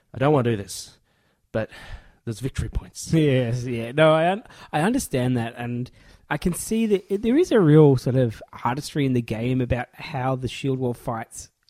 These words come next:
Speaker 2: like, develop. And where
Speaker 1: Yes.
Speaker 2: you get those little holes, and it takes a long time. They hold, they hold, they hold.
Speaker 1: Yes.
Speaker 2: And then all of a sudden, it's like, "I just don't have
Speaker 1: Because
Speaker 2: enough."
Speaker 1: you can see it weakening. You can
Speaker 2: Yeah.
Speaker 1: see their reserves ticking down. You can see their might shifting.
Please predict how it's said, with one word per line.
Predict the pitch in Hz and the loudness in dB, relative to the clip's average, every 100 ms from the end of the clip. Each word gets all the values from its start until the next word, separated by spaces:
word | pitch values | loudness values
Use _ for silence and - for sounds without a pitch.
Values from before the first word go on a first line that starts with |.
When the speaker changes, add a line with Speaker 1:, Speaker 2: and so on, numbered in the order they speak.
| _ - | _ -12
Speaker 2:
like, | 120 - - | -10 -12 -6
develop. | 123 110 104 262 - - _ _ _ 127 | -6 -4 -6 -4 -6 -6 _ _ _ -4
And | 151 | 2
where | 147 | 4
Speaker 1:
Yes. | 147 | 2
Speaker 2:
you | |
get | 143 151 | 0 0
those | 151 135 | 0 2
little | 139 | -2
holes, | 127 120 117 113 | -2 -2 -4 -4
and | |
it | 117 | -4
takes | 139 127 | -6 -2
a | 131 | 0
long | 123 139 | 2 0
time. | 139 131 120 104 | 0 -2 -2 -4
They | 104 | -4
hold, | 147 127 120 | 2 2 2
they | 120 | -2
hold, | 110 - 131 131 | -4 0 2 2
they | 117 | -2
hold. | 120 139 143 156 - | -2 2 4 2 -2
Speaker 1:
Yes. | 117 - - - | -12 -14 -18 -8
Speaker 2:
And | 123 127 | -2 0
then | 131 143 | 2 2
all | 151 | 2
of | 143 | 0
a | |
sudden, | - 135 | -2 -4
it's | 131 | -4
like, | 127 - | -8 -8
"I | 117 | -10
just | 117 127 117 | -6 -6 -6
don't | 131 | -6
have | 117 135 | -4 -4
Speaker 1:
Because | 123 | -4
Speaker 2:
enough." | 104 - | -6 -10
Speaker 1:
you | 135 | -8
can | 139 147 | -4 -2
see | - 175 | 2 2
it | 139 | 4
weakening. | 151 151 110 98 - | 2 0 -4 -6 -14
You | 123 | -10
can | - 135 | -4 -2
Speaker 2:
Yeah. | |
Speaker 1:
see | - 147 160 | -2 0 2
their | 170 160 | 4 4
reserves | 143 123 131 131 - | 4 2 2 0 -2
ticking | - - 131 | -10 -10 -10
down. | 110 127 135 131 117 | -4 -2 0 -2 -4
You | |
can | - 107 | -8 -10
see | - 147 143 | -4 0 2
their | 135 | 2
might | 123 127 127 | 2 -2 -4
shifting. | - 139 - 143 139 | -8 -10 -8 -6 -6